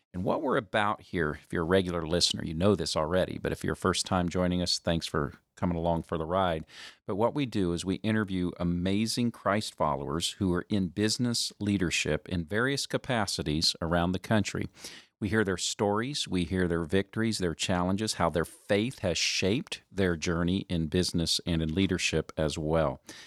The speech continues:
And I've gotta tell you, I'm really, really excited to have sitting across the desk from me someone who's become, like, a real inspiration and a friend over the last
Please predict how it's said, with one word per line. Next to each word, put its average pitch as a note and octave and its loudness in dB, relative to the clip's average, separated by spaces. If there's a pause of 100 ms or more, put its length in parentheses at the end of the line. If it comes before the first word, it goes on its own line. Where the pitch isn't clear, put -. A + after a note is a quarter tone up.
(560)
And G#2 -4
I've B2+ 0
gotta B2 -4
tell F2 -2
you, D#2+ -4
I'm F#2+ 0
really, G2 0
really F2+ 2
excited F#2 0
to F#2 0
have G2+ -2
sitting C3 0
across G2 0
the F#2+ -2
desk F2 0
from F#2 0
me D#2 0
someone G#2 0
who's F#2+ -2
become, F2+ -2
like, F#2 0
a F#2+ -2
real C#3+ 0
inspiration F2+ 0
and D#2+ 0
a D#2 2
friend G2 0
over E2 0
the E2 -2
last F2 0